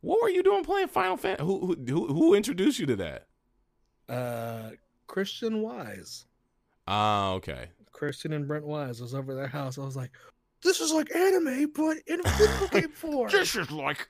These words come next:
Speaker 1: anime. Put, put the
Speaker 2: It's
Speaker 1: light
Speaker 2: like
Speaker 1: back on your
Speaker 2: Dragon Ball.
Speaker 1: screen so I can see you saying what you're saying. <laughs> This
Speaker 2: It's
Speaker 1: is
Speaker 2: like Dragon Ball.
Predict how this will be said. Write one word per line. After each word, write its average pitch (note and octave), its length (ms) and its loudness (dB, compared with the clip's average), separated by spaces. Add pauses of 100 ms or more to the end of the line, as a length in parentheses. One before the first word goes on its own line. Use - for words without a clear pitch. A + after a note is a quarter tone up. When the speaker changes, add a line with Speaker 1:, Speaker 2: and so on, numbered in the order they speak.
(140)
Speaker 1:
anime. D#3 580 2
Put, - 300 -2
put D#3 160 2
the E3 60 4
Speaker 2:
It's C3 80 6
Speaker 1:
light A#2+ 160 6
Speaker 2:
like - 20 -4
Speaker 1:
back A2 200 6
on G#2 140 4
your G2 100 2
Speaker 2:
Dragon D3+ 80 4
Ball. - 0 -
Speaker 1:
screen G#2+ 240 2
so G2 220 -2
I F#2+ 40 0
can F#2+ 160 -6
see G2+ 200 -4
you F2+ 180 -4
saying F#2+ 300 -4
what F2+ 160 -8
you're G#2 80 -6
saying. - 240 -10
<laughs> - 460 -20
This - 180 0
Speaker 2:
It's D#4+ 80 2
Speaker 1:
is - 60 -4
Speaker 2:
like E4+ 200 -2
Dragon F4+ 500 0
Ball. B3+ 500 0